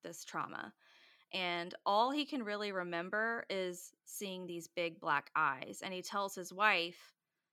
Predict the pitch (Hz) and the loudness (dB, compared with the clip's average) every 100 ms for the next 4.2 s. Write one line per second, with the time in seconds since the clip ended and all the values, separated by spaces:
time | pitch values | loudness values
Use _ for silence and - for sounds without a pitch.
0 | _ _ _ - - - - - 202 202 | _ _ _ -12 -12 -12 -14 -2 0 0
1 | _ _ _ 208 196 240 294 - 277 - | _ _ _ 2 2 2 2 2 2 0
2 | - 185 190 392 202 180 185 160 147 165 | 6 10 10 8 4 0 2 2 2 -2
3 | 165 143 - - _ - 175 113 85 78 | -4 -4 -8 -12 _ -6 -4 -4 -4 -4
4 | 73 | -4